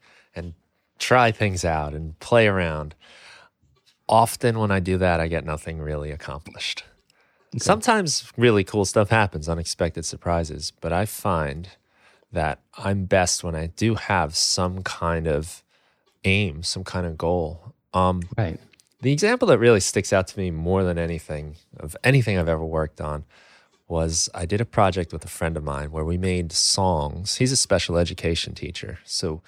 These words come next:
Speaker 1: he uses music a lot to guide his students around. And we made a set of songs f-,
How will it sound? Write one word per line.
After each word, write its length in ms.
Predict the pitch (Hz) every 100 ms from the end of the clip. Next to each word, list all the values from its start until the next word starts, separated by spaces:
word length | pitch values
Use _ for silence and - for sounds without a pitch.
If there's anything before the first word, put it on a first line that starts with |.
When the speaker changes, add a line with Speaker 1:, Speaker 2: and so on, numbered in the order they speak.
| _ - - - _
Speaker 1:
he 160 | -
uses 320 | 131 110 90
music 380 | 92 95 90 92
a 40 | 76
lot 300 | 78 69 69 _ -
to 280 | - 73 73 _ _ -
guide 280 | 87 80 76
his 120 | 78
students 480 | - 90 90 85 76
around. 440 | 73 69 - - _ _ - _ -
And 80 | 90
we 140 | 98
made 220 | 113 117 107
a 180 | 90 -
set 320 | - - 92 90
of 160 | 80
songs 680 | - - 95 92 82 80 82
f-, 280 | - -